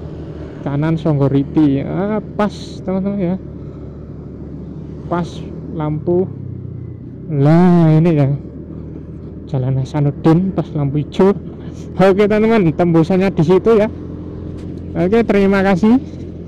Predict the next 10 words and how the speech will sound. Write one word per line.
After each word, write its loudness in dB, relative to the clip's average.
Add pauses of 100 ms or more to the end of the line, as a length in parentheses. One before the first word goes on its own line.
(1000)
Saya 0
cuma 0
ngasih 0
tahu 2
aja 2
ada 2
jalan 2 (320)
lain 4
menuju 4
ke 2